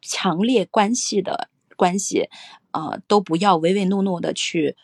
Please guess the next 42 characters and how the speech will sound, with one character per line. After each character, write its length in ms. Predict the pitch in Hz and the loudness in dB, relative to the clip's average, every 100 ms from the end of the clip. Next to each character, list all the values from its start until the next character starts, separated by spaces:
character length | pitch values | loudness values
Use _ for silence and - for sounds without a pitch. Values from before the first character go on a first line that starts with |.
| - | -8
顺 280 | - 294 214 | 0 2 2
着 120 | - | -2
他， 400 | - 180 175 180 _ _ _ _ - | -4 -2 0 -2 _ _ _ _ 0
答 160 | 220 | 2
应 160 | 220 196 | 0 -2
他 320 | - 190 190 - _ _ _ | -2 -2 -4 -8 _ _ _
的 100 | 190 | -2
每 120 | 175 | 0
一 60 | 139 | -2
件 160 | 196 | -4
事 140 | 185 190 | -4 -4
情。 220 | - - _ _ _ _ - | -8 -12 _ _ _ _ -6
啊， 160 | 160 - - - | -6 -6 -12 0
有 120 | 170 | 2
的 100 | 190 | 2
时 140 | 208 | 2
候 140 | 202 180 | 0 0
你 100 | 165 | 0
要 260 | 180 165 | 0 0
适 260 | - - 254 | -2 -4 -2
当 160 | 233 | -2
地 60 | 190 | -2
去 140 | - | -4
挑 240 | 185 - - | -6 -4 -4
战， 240 | 185 170 - - - | -2 -4 -8 -20 -4
这 120 | 330 | 0
种 120 | 277 | 2
挑 260 | 247 - - | 0 -2 -2
战 260 | - 190 185 | 0 0 2
代 160 | 254 | 2
表 260 | 185 175 - | 2 0 0
你 120 | - | -2
对 140 | 170 214 | 2 0
自 100 | 202 | 0
己 120 | 180 | -4
能 180 | 165 156 | -4 -4
力 100 | 214 | -4
的 80 | 170 | -4
一 80 | |
个 100 | 165 | -6
自 220 | 160 - 190 | -8 -10 -10
信， 300 | - 202 | -4 -4